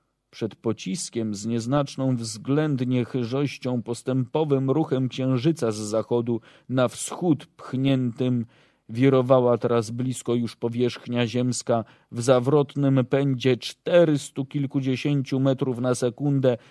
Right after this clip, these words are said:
a w każdym mgnieniu oka, w miarę jak spadający pocisk się zbliżał, pęd ów potworny wzrastał pozornie, tak że za chwil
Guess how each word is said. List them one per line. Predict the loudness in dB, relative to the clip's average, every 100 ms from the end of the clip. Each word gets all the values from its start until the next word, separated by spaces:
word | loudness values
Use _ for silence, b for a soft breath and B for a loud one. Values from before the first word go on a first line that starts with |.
| b
a | -4
w | -4 -4
każdym | -2 0 0 0 0 2 4
mgnieniu | 2 0 0 2 0 0
oka, | 2 2 4 2 B B
w | -4 0
miarę | 2 4 4
jak | 2 0
spadający | -4 -2 0 0 0 -2 -4
pocisk | -2 -2 -2 -4 -6
się | -6 -4
zbliżał, | -4 -4 -4 0 2 2 2 B B B
pęd | 2 4 4 0
ów | -4 -6 -8
potworny | -2 -2 0 0 2 2 -2
wzrastał | -2 0 0 0 0 -2
pozornie, | -2 0 2 2 2 -2 -4 b b
tak | 0 0
że | 2 0
za | 2 0
chwil | -4 -10 -4 -4